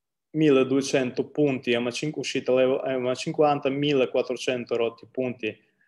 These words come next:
ema cento, massima, diciamo, drawda-, drawdown solo per le operazioni sull'uscita a ema cento è di, sono di, è di duecento punti. Quindi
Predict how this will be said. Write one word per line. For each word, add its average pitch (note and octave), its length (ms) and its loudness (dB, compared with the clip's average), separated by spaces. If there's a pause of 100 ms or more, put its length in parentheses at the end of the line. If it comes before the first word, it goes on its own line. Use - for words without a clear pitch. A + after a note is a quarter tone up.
(200)
ema B2+ 260 -4
cento, C3+ 760 -2 (160)
massima, C#3 1080 0
diciamo, A#2+ 1200 -2 (800)
drawda-, C3 720 6
drawdown B2+ 800 4 (100)
solo A#2+ 480 -6
per B2 140 -2
le A#2+ 80 4
operazioni B2 580 0
sull'uscita B2 640 -4 (280)
a A#2 380 0
ema C#3+ 180 -2
cento C#3 500 -4
è A#2+ 220 2
di, - 240 -14
sono B2 280 -6
di, B2+ 100 -10
è C3 120 -2
di C3 120 -4
duecento C3+ 560 0
punti. G#2+ 500 -14
Quindi A2 300 -8